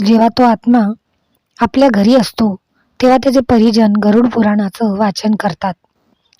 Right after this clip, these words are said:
असे मानले जाते की महापुराण पठणामुळे मृत व्यक्तीच्या आत्म्याला शांती मिळते आणि मोक्ष प्राप्त होतो. त्याचबरोबर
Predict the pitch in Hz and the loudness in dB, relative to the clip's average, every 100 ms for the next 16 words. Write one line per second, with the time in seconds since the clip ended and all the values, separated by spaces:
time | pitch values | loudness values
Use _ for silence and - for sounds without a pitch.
0 | _ 226 - 269 277 220 208 208 202 202 | _ -6 -2 2 2 2 2 0 -4 -2
1 | 220 - _ - - _ 285 277 226 233 | -4 -4 _ -20 -20 _ -2 0 2 -2
2 | 233 254 226 233 - _ _ _ _ 247 | -2 0 0 0 -4 _ _ _ _ -4
3 | 208 233 262 240 190 196 - _ _ _ | 0 2 2 2 0 -4 -10 _ _ _
4 | _ 240 208 277 269 - 269 277 254 240 | _ -2 0 0 0 0 -2 0 0 2
5 | 240 254 - 247 196 247 226 175 - 185 | 2 0 0 -4 -2 -2 0 -2 -6 -12
6 | 175 _ _ _ _ _ - 233 240 262 | -12 _ _ _ _ _ -4 0 2 0
7 | - 233 226 208 - 208 180 208 185 - | -2 -4 -4 -6 -6 -8 -6 -8 -8 -12
8 | _ _ _ _ _ - 226 220 226 233 | _ _ _ _ _ -4 -2 0 0 2
9 | 247 240 202 | 2 0 -2